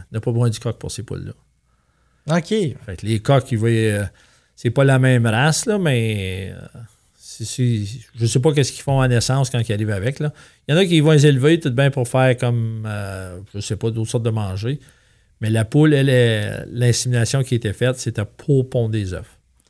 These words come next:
Speaker 2: Puis comment que, est-ce qu'il y a un traitement qui passe sur les œufs une fois que vous aviez, vous avez les œufs puis tout ça, ou est-ce que l'œuf, il est bon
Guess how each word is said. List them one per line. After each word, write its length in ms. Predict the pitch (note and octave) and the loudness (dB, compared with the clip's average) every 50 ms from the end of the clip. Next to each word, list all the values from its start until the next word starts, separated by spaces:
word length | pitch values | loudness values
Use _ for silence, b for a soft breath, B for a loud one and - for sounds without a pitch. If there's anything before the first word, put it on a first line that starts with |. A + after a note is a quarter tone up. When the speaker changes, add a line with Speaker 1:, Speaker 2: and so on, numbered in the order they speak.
| _ _ _ _ _ _ _ _ _ _ | _ _ _ _ _ _ _ _ _ _
Speaker 2:
Puis 140 | - D#3+ D3+ | -4 -2 0
comment 300 | - E3 D#3 E3+ G3 G#3+ | 2 2 2 4 2 0
que, 680 | F#3 - - C#3+ C3 C3+ C#3 C#3 C#3 C#3 C#3 C#3+ D3 - - | 0 -2 0 0 2 2 2 2 2 2 2 0 0 -2 -2
est-ce 160 | D#3 D3 - | -2 0 2
qu'il 140 | - A#3 A3 | 2 2 4
y 100 | F3 D#3+ | 4 4
a 60 | C#3 | 4
un 100 | C3+ C3+ | 4 2
traitement 680 | C3 - - - D3 C#3+ A#2 - - C#3+ C#3+ D3+ E3 | 0 -2 -4 0 0 0 0 0 2 2 4 2 2
qui 180 | D#3 D#3+ - - | 0 -4 -12 -10
passe 500 | _ - C3+ C#3+ D3 C3 - - D3 C3 | _ 0 2 2 2 2 2 2 2 0
sur 240 | A#2+ - - C#3 C3 C3 | 0 0 0 0 2 2
les 320 | C3 B2+ B2+ A#2 A2+ C3 | 2 2 2 2 2 2
œufs 100 | E3+ A#3 | 0 0
une 80 | B3+ F#3 | -2 -4
fois 280 | - - E3 E3+ F3 D#3+ | -6 -2 -2 -2 -2 0
que 340 | - E3+ D#3 D3+ C#3+ C#3+ | 0 2 2 4 4 4
vous 200 | C#3+ C3 C3 B2+ C#3 | 2 2 2 2 2
aviez, 500 | C3+ B2+ C3 C3+ C#3+ C#3+ C#3+ D3 D3+ F3 | 2 0 0 0 0 2 0 0 -2 -2
vous 200 | D#3 C3+ C#3 C3+ | 0 0 2 4
avez 180 | C3+ B2+ C3+ C#3 | 4 4 4 2
les 380 | C3+ C#3 C3 B2+ B2+ A#2 A#2+ | 4 4 2 2 2 2 2
œufs 120 | C#3 D3 C#3+ - | 2 2 0 -2
puis 100 | - - | -6 -14
tout 80 | - | -14
ça, 260 | - - - F3 F#3+ G#3 | -10 -4 -2 -2 0 0
ou 260 | G#3+ G3 D#3+ C3+ B2+ B B B B B B | 2 2 2 2 0 B B B B B B
est-ce 180 | - C#3+ B2+ - | 0 0 0 2
que 80 | - D3+ | 2 4
l'œuf, 260 | C#3+ C#3 C#3+ C3 - C3+ | 4 4 2 2 0 -2
il 120 | C3+ C3 B2+ | -2 0 0
est 20 | |
bon 380 | B2 B2+ C#3 C#3 C#3+ C#3+ D3 | 2 2 2 4 4 2 0